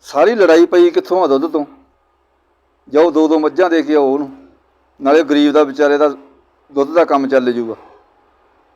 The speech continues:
ਅੱਛਾ ਭਰਾਵੋ, ਇੰਨੀਆਂ ਗੱਲਾਂ ਕਹਿੰਦੇ ਹੋਏ ਤੁਹਾਡਾ ਆਪਣਾ ਸਿੱਧੂ ਬਾਈ ਬਠਿੰਡੇ ਤੋਂ। ਜੇ ਇੱਕ ਵੀਡੀਓ ਵਧੀਆ ਚੰਗੀ ਲੱਗੇ, ਲਾਈਕ ਸ਼ੇਅਰ ਜ਼ਰੂਰ ਕਰਦਿਆ ਕਰੋ ਤੇ ਕੁਮੈਂਟਾਂ 'ਚ ਆਪਣੀ ਜ਼ਰੂਰ ਰਾਏ ਦੱਸਣਾ ਵੀ ਤੁਹਾਡੇ ਕੀ ਵਿਚਾਰ ਹੈਗੇ।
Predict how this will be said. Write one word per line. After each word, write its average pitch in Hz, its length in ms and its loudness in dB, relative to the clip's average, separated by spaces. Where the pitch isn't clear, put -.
ਅੱਛਾ 139 180 -4
ਭਰਾਵੋ, 147 400 0
ਇੰਨੀਆਂ 143 240 -2
ਗੱਲਾਂ 139 220 -2
ਕਹਿੰਦੇ 139 280 -4
ਹੋਏ 139 160 -4
ਤੁਹਾਡਾ - 1400 -10
ਆਪਣਾ 120 220 -4
ਸਿੱਧੂ 123 300 -6
ਬਾਈ 131 120 0
ਬਠਿੰਡੇ 120 320 -4
ਤੋਂ। 139 160 -8
ਜੇ 131 100 -2
ਇੱਕ 135 240 -6
ਵੀਡੀਓ 143 320 0
ਵਧੀਆ 139 260 0
ਚੰਗੀ 139 320 -4
ਲੱਗੇ, 131 260 -2
ਲਾਈਕ 127 260 -2
ਸ਼ੇਅਰ 135 280 -4
ਜ਼ਰੂਰ 131 220 -6
ਕਰਦਿਆ 131 300 -2
ਕਰੋ 131 180 -4
ਤੇ 135 100 -4
ਕੁਮੈਂਟਾਂ 147 500 -4
'ਚ 160 40 0
ਆਪਣੀ 147 280 -2
ਜ਼ਰੂਰ 135 300 -2
ਰਾਏ 147 160 2
ਦੱਸਣਾ 127 400 -6
ਵੀ 135 80 -2
ਤੁਹਾਡੇ 147 420 0
ਕੀ 131 220 -2
ਵਿਚਾਰ 107 380 -4
ਹੈਗੇ। 98 220 -12